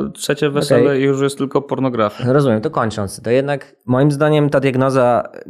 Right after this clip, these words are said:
Speaker 2: z pierwszego Wesela, tego właściwego dramatu, obowiązywała przez dobrych sto kilkadziesiąt lat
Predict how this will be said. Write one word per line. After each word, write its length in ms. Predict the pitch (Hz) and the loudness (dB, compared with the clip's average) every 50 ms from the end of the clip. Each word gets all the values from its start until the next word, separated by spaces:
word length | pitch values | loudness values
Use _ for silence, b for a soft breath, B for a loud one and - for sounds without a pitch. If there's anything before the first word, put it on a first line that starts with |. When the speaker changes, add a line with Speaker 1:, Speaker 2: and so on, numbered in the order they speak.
| 85 - | -14 -14
Speaker 2:
z 60 | - - | -6 -2
pierwszego 420 | 131 120 - - 147 123 131 123 | -2 -2 0 0 0 0 2 2
Wesela, 560 | 123 113 - - 120 113 113 110 107 104 98 - - - _ _ _ _ _ - | 0 0 0 0 0 0 2 2 2 0 -2 -4 -8 -18 _ _ _ _ _ -4
tego 200 | 120 107 110 113 | -2 -2 0 0
właściwego 600 | 110 120 107 - - 123 117 120 117 107 113 110 | 0 0 -2 -2 -4 -2 -2 -2 0 0 0 0
dramatu, 560 | 104 107 113 117 117 117 110 - - 104 101 - | 0 0 0 2 2 2 0 -2 -4 -6 -6 -4
obowiązywała 760 | 107 107 110 110 117 117 113 120 113 117 120 117 113 113 | -4 -2 0 0 0 0 0 0 0 2 2 2 2 0
przez 260 | 107 - - 107 - - | -2 -4 -8 -10 -6 -4
dobrych 280 | 123 123 143 139 - | -2 0 0 -2 -2
sto 140 | - - 117 | -2 -6 -6
kilkadziesiąt 640 | - 117 - - 120 104 117 110 - 113 110 104 107 | -6 -6 -4 -4 -2 -2 -2 -4 -4 -4 -4 -2 -2
lat 420 | 110 107 101 98 - - - - | 0 0 0 0 -2 -6 -12 -20